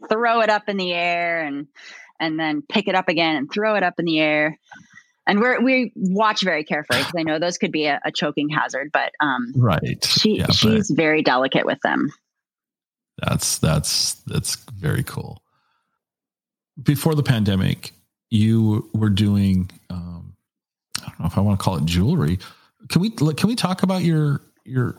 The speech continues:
Speaker 2: your fashion? Well, I'm reading here, fashion and accessories, Squirrel
Speaker 1: Yeah.
Speaker 2: versus Coyote. What, how did you, what started you on that path? I, I, I read that you're a self-taught, self-taught artist.
Speaker 1: Yeah.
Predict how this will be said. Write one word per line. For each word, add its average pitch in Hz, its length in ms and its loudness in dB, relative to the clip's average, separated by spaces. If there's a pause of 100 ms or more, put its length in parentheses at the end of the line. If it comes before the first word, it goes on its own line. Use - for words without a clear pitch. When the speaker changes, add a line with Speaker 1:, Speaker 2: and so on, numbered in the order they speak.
Speaker 2:
your 120 200 0
fashion? 123 680 0
Well, 117 140 2
I'm 120 180 4
reading 139 200 4
here, 110 160 2
fashion 180 320 0
and 123 80 2
accessories, 95 680 -2 (480)
Squirrel - 460 0
Speaker 1:
Yeah. 160 80 4
Speaker 2:
versus 143 340 2
Coyote. 117 960 -2 (520)
What, 147 400 -6 (500)
how 233 220 0
did 247 180 0
you, 180 180 2 (720)
what 180 200 0
started 160 480 2
you 107 140 4
on 95 120 4
that 76 200 0
path? - 420 -4
I, 113 80 0 (100)
I, - 400 -4 (100)
I 120 60 2
read 117 300 2
that 117 80 2
you're 110 160 2
a 101 60 2
self-taught, - 680 -2
self-taught - 1120 -2 (160)
artist. - 500 -2 (1300)
Speaker 1:
Yeah. 294 200 2